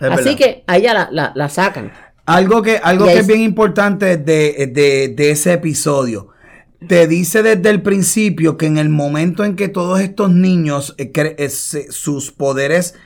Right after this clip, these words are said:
Speaker 1: se manifiestan,
Speaker 2: Sí.
Speaker 1: s-, la muchachita se va para una especie de orfanato.
Speaker 2: Sí,
Speaker 1: que
Speaker 2: porque ella
Speaker 1: parece
Speaker 2: está,
Speaker 1: una
Speaker 2: ella
Speaker 1: prisión.
Speaker 2: está sin padre y sin madre.
Speaker 1: Y entonces, eh, donde tú la ves con unos recursos bien bajitos, que básicamente parece un lugar que parece una cárcel,
Speaker 2: Es un,
Speaker 1: Bobenín.
Speaker 2: como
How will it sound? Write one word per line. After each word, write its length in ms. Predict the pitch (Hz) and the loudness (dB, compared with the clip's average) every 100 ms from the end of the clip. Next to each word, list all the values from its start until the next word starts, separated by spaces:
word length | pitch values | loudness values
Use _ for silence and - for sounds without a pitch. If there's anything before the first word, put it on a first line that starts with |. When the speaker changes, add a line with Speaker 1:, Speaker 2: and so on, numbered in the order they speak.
| _ | _
Speaker 1:
se 500 | - - 165 156 147 | -12 -6 0 2 2
manifiestan, 800 | 143 143 139 185 175 - 120 107 | 2 -2 -2 0 0 -2 -10 -10
Speaker 2:
Sí. 260 | - 151 143 _ _ _ | -8 -8 -8 _ _ _
Speaker 1:
s-, 260 | - - - | -10 -10 -8
la 240 | 156 156 156 | 0 2 2
muchachita 760 | 156 156 151 147 151 190 208 - | 0 -2 -4 -4 -2 0 0 -2
se 220 | - 170 | 0 2
va 220 | 175 190 | 2 2
para 160 | 180 160 | 2 0
una 140 | 156 | -2
especie 420 | 165 190 175 196 | -4 -4 -2 -2
de 60 | 180 | 0
orfanato. 800 | 170 165 156 135 160 175 107 95 _ _ | -2 0 -4 0 -2 -2 -6 -18 _ _
Speaker 2:
Sí, 120 | - 190 | -4 -2
Speaker 1:
que 60 | |
Speaker 2:
porque 140 | 247 247 | 2 4
ella 60 | |
Speaker 1:
parece 120 | 226 - | 4 2
Speaker 2:
está, 60 | |
Speaker 1:
una 80 | - | 2
Speaker 2:
ella 80 | 185 | 2
Speaker 1:
prisión. 640 | 220 185 - - 175 180 | 2 -2 -2 -2 0 0
Speaker 2:
está 240 | 190 185 185 | -2 0 -2
sin 240 | 196 220 | -2 -4
padre 260 | 180 208 214 | 0 -2 -2
y 20 | |
sin 160 | 208 208 | -6 -6
madre. 240 | 240 440 | -2 4
Speaker 1:
Y 80 | 170 | 4
entonces, 560 | 165 147 151 147 202 208 | 4 -2 -6 -4 -4 0
eh, 180 | 175 156 | 0 0
donde 260 | 139 151 151 | -2 -2 -2
tú 140 | 143 | -2
la 140 | 156 170 | 0 0
ves 160 | 190 | 0
con 180 | 196 202 | 0 -2
unos 220 | 180 190 | 0 0
recursos 520 | 190 - 170 160 185 | -2 -4 -6 -2 -4
bien 220 | 151 175 170 | -2 -2 0
bajitos, 560 | 151 147 202 214 190 | 0 0 -2 -2 -4
que 80 | 160 | -4
básicamente 640 | 139 156 165 180 185 180 | -2 -4 -4 -6 -6 -6
parece 380 | 170 156 151 160 | -2 -2 -2 -4
un 160 | 175 175 | -4 -2
lugar 340 | 170 170 180 | -2 0 -2
que 100 | 175 | -2
parece 300 | 156 147 127 | -2 -2 -4
una 220 | 151 170 | -6 -4
cárcel, 440 | 147 156 202 - 135 | -2 -2 -4 -6 -8
Speaker 2:
Es 60 | |
un, 20 | 120 | -2
Speaker 1:
Bobenín. 340 | 170 170 190 | 0 0 0
Speaker 2:
como 140 | 202 | -2